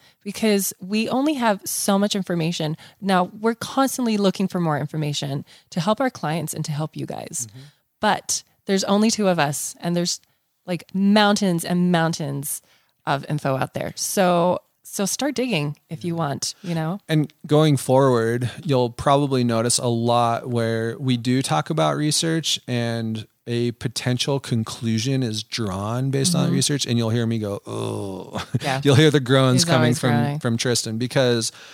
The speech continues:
Speaker 2: that, this is what goes into that, right? I know
Speaker 1: Mm-hmm.
Speaker 2: all of the bias. I know all of the, the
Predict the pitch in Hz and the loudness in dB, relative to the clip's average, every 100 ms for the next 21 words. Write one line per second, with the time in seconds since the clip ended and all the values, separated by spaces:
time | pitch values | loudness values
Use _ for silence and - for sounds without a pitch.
0 | - - _ 143 143 143 143 - - - | -20 -20 _ 0 2 0 -12 -18 -8 4
1 | 151 - 143 123 135 131 135 147 123 120 | 4 6 4 4 4 2 0 2 4 6
2 | 120 117 - 110 107 113 127 117 117 120 | 4 4 2 -2 -4 -4 -2 0 0 2
3 | 127 127 135 135 127 123 123 113 117 113 | 4 6 6 4 4 4 2 -2 -4 0
4 | 117 113 113 107 123 120 123 123 120 120 | 0 0 0 -2 0 0 2 2 2 0
5 | 110 113 117 113 110 110 110 - _ _ | -4 -4 -4 -2 -4 -6 -10 -14 _ _
6 | 117 110 | -10 -10